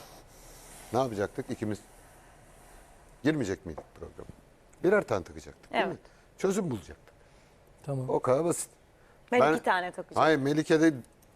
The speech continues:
Speaker 1: diyebilir mi? "Ben on mikrofonla yaparım arkadaş." Diyebilir mi? Diyemez. Varsa yaparsın, yoksa durumu çözersin.
Speaker 2: Evet.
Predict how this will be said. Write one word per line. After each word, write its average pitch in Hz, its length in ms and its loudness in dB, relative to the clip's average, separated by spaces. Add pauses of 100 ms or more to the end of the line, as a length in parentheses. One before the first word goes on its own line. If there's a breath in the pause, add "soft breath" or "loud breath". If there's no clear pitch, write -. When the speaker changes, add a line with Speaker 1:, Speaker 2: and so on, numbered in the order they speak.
(360)
Speaker 1:
diyebilir 143 340 4
mi? 131 160 -2
"Ben 123 100 2
on 123 160 2
mikrofonla 101 640 -4 (1200)
yaparım 92 340 -2
arkadaş." 90 400 -6 (120)
Diyebilir 170 240 0
mi? 156 140 -4
Diyemez. 143 380 2 (240)
Varsa 156 320 4
yaparsın, 147 480 0 (600 soft breath)
yoksa 165 320 6 (680)
durumu 127 280 2
çözersin. 82 540 -4
Speaker 2:
Evet. 185 200 -6